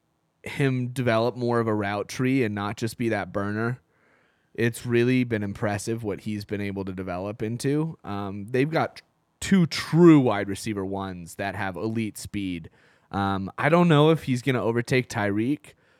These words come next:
but man, would I buy in on Jalen Waddle. I don't know if he's got, I don't think he's, to answer your question, I don't think he's a dark horse to be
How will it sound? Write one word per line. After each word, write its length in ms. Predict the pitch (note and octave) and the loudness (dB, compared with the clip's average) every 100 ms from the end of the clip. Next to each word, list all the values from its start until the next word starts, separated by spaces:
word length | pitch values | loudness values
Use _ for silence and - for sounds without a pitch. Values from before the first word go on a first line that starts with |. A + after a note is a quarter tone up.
| _ - | _ -2
but 400 | A2+ G#2 G2+ G2 _ _ D2 | 2 2 0 -2 _ _ -12
man, 440 | A#2+ C3 C#3+ D3 | 0 4 4 4
would 120 | B2 | 4
I 100 | A2+ | 2
buy 260 | A#2 A#2 A#2 | 2 2 0
in 160 | A#2 A2 | 0 -2
on 160 | G#2 | -2
Jalen 320 | G#2 G2+ G2 G2 | -2 -2 -2 -4
Waddle. 520 | G2 F#2+ F#2+ F#2+ F#2+ | -4 -4 -4 -6 -6
I 100 | A2+ | 0
don't 180 | C3+ D3 | 2 4
know 180 | C#3+ C#3 | 4 4
if 140 | C3 | 2
he's 200 | C3+ A#2 | -2 -2
got, 360 | - G#2+ G2 - _ _ _ _ _ _ _ _ _ - - | 0 -2 -2 -8 _ _ _ _ _ _ _ _ _ -20 2
I 80 | E3 | 6
don't 180 | G3 G3 | 6 4
think 160 | G#3+ G3+ | 2 4
he's, 300 | F#3 C3+ - _ - | 2 0 -14 _ -2
to 100 | D#3 | 2
answer 240 | D3+ D#3+ | 2 4
your 80 | E3+ | 4
question, 360 | - B2+ A2+ A2+ | 6 4 4 0
I 60 | |
don't 140 | A#2 C3 | 0 0
think 140 | D3 | 0
he's 120 | C#3+ | 2
a 40 | C3 | 2
dark 260 | A#2+ G#2+ - | 2 0 0
horse 220 | A2 G#2 | -2 -2
to 100 | A2+ | -4
be 160 | G#2+ | -4